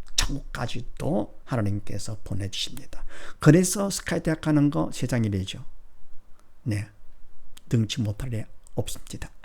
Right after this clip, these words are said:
안 될 수가 없습니다. 네, 그래서 유사한 말씀으로다가 빌립보서 사 장 말씀에 "내게 능력 주시는 자", 누굽니까? 하나님이죠. 안에서,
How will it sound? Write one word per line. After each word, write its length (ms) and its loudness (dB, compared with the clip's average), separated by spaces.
안 260 6
될 120 2
수가 300 0
없습니다. 640 -2
네, 120 12
그래서 520 10
유사한 320 8
말씀으로다가 720 4
빌립보서 480 6
사 180 2
장 160 6
말씀에 720 6
"내게 720 12
능력 800 10
주시는 460 6
자", 520 4
누굽니까? 480 6
하나님이죠. 680 4
안에서, 540 4